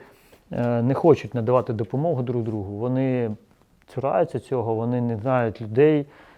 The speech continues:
Ну, типу, там, ти бачиш, якась людина лежить на землі, ну, що ти будеш до неї підходити, там щось там з'ясовувати, що сталося, такий, чи може в нього серцевий напад, чи, чи може він вчора на день народження був на гарному. Ви не знаєте цього.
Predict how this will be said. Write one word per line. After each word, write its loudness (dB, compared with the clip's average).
Ну, 2
типу, -4
там, -6
ти 0
бачиш, 2
якась 0
людина 0
лежить -2
на -2
землі, -2
ну, -2
що -6
ти -4
будеш -4
до -6
неї -4
підходити, -2
там -6
щось -6
там -4
з'ясовувати, 0
що -8
сталося, 2
такий, -6
чи -4
може 2
в 4
нього 0
серцевий -4
напад, -4
чи, -10
чи -8
може 2
він 0
вчора -2
на -2
день -2
народження 0
був -2
на -2
гарному. -6
Ви 0
не 4
знаєте -4
цього. -16